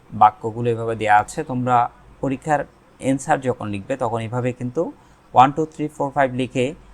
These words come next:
ওয়ান to টেন লিখে সিরিয়ালি অ্যালফাবেটিক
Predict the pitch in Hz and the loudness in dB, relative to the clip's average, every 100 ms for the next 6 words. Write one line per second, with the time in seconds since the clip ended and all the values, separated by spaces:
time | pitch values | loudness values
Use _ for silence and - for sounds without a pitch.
0 | - - 120 123 139 131 127 131 127 175 | -16 2 4 4 0 0 2 0 -2 -4
1 | 226 - - - - 151 156 147 156 - | -6 -14 -20 -14 -4 2 2 2 -2 -4
2 | 135 - 139 147 151 | -4 -2 0 0 -4